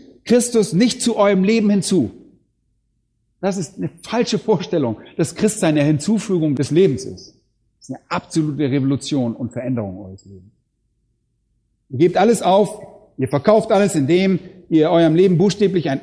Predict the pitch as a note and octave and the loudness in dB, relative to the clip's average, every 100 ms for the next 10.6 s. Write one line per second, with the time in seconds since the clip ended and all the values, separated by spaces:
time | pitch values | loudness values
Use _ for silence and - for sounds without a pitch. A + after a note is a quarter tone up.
0 | - G#3+ G#3 F#3+ F#3 F3 - F3+ G#3 - | -4 0 2 2 2 0 0 2 2 2
1 | F#3+ F3+ E3+ F3 D#3+ D3+ C3+ A3 B3 - | 2 2 2 0 0 2 4 2 2 -2
2 | - G#3 G#3 G#3 - F#3 B2 - - - | 0 2 4 2 0 0 -2 -8 -14 -4
3 | F3 C#3+ E3 B3+ B3+ G3+ G3+ B2+ - - | 0 2 4 2 2 0 0 -2 -8 -14
4 | - _ _ _ _ _ _ _ _ F#3+ | -18 _ _ _ _ _ _ _ _ 0
5 | G#3+ B2+ A2 - - - _ _ _ _ | 0 0 -2 -4 -8 -16 _ _ _ _
6 | _ _ B2 B2 B2+ C#3 C#3+ C3 F#3+ D3+ | _ _ -6 -2 0 2 2 2 0 0
7 | C3 C#3+ C#3+ C3+ D#3 C#3+ C#3 C#3 D#3 E3 | 2 2 0 -2 0 0 0 -2 -2 -6
8 | - _ _ _ _ _ _ _ _ A#2 | -10 _ _ _ _ _ _ _ _ -8
9 | A2 A#2 A#2 A#2+ B2 A2+ D3 F3 B2+ A#2+ | -4 -2 -2 -2 -2 -2 -2 -2 -2 0
10 | A#2 A#2 A2+ B2 C3+ | -2 -4 -6 -4 -4